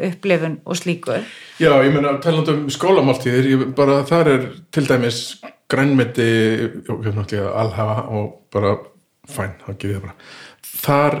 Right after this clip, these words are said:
Speaker 2: er algengt að sé keypt inn bara frosið grænmeti og soðið í drasl og börnunum gefið það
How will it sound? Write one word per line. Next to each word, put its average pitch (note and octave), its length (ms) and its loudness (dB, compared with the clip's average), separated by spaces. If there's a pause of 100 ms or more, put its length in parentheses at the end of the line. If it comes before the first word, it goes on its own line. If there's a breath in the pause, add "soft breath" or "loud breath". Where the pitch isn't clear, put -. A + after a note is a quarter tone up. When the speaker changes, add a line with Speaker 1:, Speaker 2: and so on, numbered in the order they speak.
(100)
Speaker 2:
er B2+ 240 4
algengt A#2+ 640 -4
að G#2+ 320 2
sé - 260 -4
keypt - 400 -4
inn A2+ 220 0
bara - 140 -8
frosið A2 420 -6
grænmeti G#2 480 -2
og G#2 100 -4
soðið G2+ 540 -2
í - 80 -4
drasl - 540 -8
og A2+ 120 -10
börnunum G#2 340 -2
gefið A2+ 200 0
það G#2+ 260 2